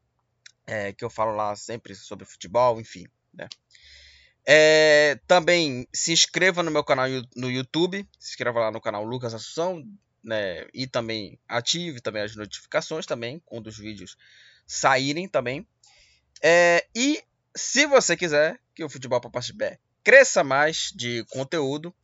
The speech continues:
seja um apoiador na Orelo. Além de você ganhar já pela reprodução, né? Eu ganho aqui uma grana aqui já. O Futebol Papa Chibé ganha aqui uma grana já pela reprodução, né?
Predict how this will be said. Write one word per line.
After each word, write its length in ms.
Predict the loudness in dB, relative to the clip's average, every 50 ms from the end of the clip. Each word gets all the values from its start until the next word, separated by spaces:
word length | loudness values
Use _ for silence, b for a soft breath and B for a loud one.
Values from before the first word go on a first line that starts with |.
| b b b b b b b b
seja 560 | -10 -8 2 6 8 8 8 8 4 0 2
um 60 | 2 2
apoiador 480 | 2 2 2 2 2 2 0 -2 0
na 180 | 0 0 -2 -2
Orelo. 460 | 0 0 2 2 4 2 2 2 -2 0
Além 460 | 4 4 4 6 4 2 0 -2 -4
de 80 | -6 -4
você 480 | -4 -4 -2 -2 -2 -4 -4 -4 -6
ganhar 880 | -8 -4 0 2 2 2 2 2 2 4 6 6 8 6 6 4 2 -6 _ _ _ _ _ _
já 440 | -6 -4 -2 4 6 8 8 8 6
pela 280 | 4 2 4 4 4
reprodução, 720 | 2 2 -2 -4 -6 -6 -8 -10 -6 -2 -2 -2 -2 -2 -8
né? 380 | -8 -8 -8 -8 -8 -10 -12 -18 _ _ _ _ _ _ _ _ -18 -14
Eu 200 | -10 -10 -8 -8
ganho 280 | -6 -4 -2 -2 -2 -4
aqui 200 | -6 -8 -8 -6
uma 160 | -2 -2 -4
grana 260 | -2 -4 -4 -4 -4
aqui 240 | -6 -8 -8 -8 -6
já. 320 | -2 0 2 2 2 0 -2 _ _ _ _ _ _ _ _ _ _
O 100 | -20 -16
Futebol 400 | -12 -8 -8 -2 6 8 8 8
Papa 220 | 6 2 -4 -6
Chibé 240 | -8 -4 -4 -4 -4
ganha 180 | -2 -4 -6 -8
aqui 140 | -8 -12 -10
uma 160 | -8 -8 -8
grana 260 | -8 -10 -8 -8 -8
já 180 | -6 -4 -4 -4
pela 360 | -4 -4 -6 -6 -4 -6 -8
reprodução, 640 | -10 -12 -14 -16 -16 -14 -12 -12 -8 -8 -8 -8 -8
né? 220 | -8 -10 -12 -12